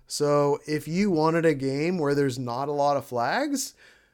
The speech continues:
this is not that game, unfortunately. Uh, I think the biggest thing is just making sure that the flags are consistent and then just minimizing them. Um, so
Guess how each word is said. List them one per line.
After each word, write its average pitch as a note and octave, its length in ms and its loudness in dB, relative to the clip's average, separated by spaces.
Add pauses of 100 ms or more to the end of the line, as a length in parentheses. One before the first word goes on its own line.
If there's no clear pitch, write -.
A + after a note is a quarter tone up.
(440)
this D#3 340 2
is D#3+ 320 0
not C#3 300 -4
that C#3+ 240 -2
game, C3+ 400 -6 (320)
unfortunately. F3+ 960 -4 (520)
Uh, A#2 220 -6
I B2 140 -4
think F3+ 200 0
the D3+ 60 -2
biggest D#3 460 2
thing G#3 220 -2
is D#3 120 -2
just C#3 180 -6
making D3+ 440 -2
sure D3+ 240 -4
that C#3 180 -8
the - 80 -20
flags C3+ 380 -4
are B2 100 -4
consistent C4 760 -4
and D3 140 -10
then A3+ 120 -2
just B3 200 -8
minimizing A2+ 760 -10
them. G#2+ 240 -16 (720)
Um, A#2+ 560 -6
so C3+ 640 -2